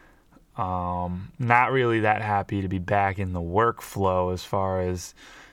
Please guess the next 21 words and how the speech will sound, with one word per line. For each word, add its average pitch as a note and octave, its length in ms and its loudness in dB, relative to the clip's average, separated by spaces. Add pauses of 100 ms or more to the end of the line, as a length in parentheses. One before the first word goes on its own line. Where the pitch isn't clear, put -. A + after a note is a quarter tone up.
(120)
doing F#2+ 320 0
my F2 300 -2 (440)
long-ass F#2+ 720 0
commute F#2 580 -4 (640)
and G2 400 -4
all G#2+ 160 2
that A2 260 2
stuff, F2 640 -4
but F#2+ 380 0 (760)
I A2+ 200 2
am A#2 600 2 (580)
glad G#2 320 0
to - 80 -4
get F#2+ 200 0
back G2 300 0
on F#2+ 80 -2
some F#2 220 -4
sort G2 200 0
of F2+ 120 0
routine G2+ 560 -4
because E2+ 760 -4